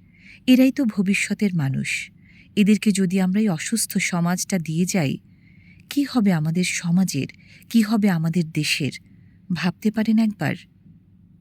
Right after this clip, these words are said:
মূল্যবোধ হারিয়ে যাবে, সব ভালো কিছু হারিয়ে যাবে। এটা হতে দেওয়া যাবে না। চিরাচরিত সর্বজনীন যে গুণাবলীগুলো, এই বিবেকবোধ, মানবতা, শিষ্টাচার, সুস্থ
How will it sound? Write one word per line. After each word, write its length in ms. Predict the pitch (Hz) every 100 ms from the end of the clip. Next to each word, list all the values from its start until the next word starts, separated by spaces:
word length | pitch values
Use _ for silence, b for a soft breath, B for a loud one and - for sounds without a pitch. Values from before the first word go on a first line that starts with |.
| - _ - 185
মূল্যবোধ 580 | 185 180 185 175 185 170
হারিয়ে 340 | - 147 135
যাবে, 300 | 131 139 - 80 - B B B
সব 280 | - - 247 185
ভালো 240 | - 180 196
কিছু 260 | 196 - 165
হারিয়ে 320 | 147 143 139
যাবে। 260 | 143 139 127 _ _ B B B -
এটা 200 | 185 190
হতে 260 | - 170 185
দেওয়া 280 | 175 180 202
যাবে 420 | 175 - 160 175
না। 160 | 170 135 - - _ - _ -
চিরাচরিত 680 | - 240 247 262 240 220 226
সর্বজনীন 960 | 220 - 185 180 202 180 185 196 233 240
যে 280 | 190 185 165
গুণাবলীগুলো, 920 | 147 165 170 208 214 208 190 214 220 262 - b b b b b -
এই 140 | 190 175
বিবেকবোধ, 920 | 147 175 180 208 170 165 180 180 185 -
মানবতা, 760 | 175 170 180 220 175 160 - 165 170
শিষ্টাচার, 920 | - - 208 - 185 156 - 156 160 - B B -
সুস্থ 420 | - - 262 -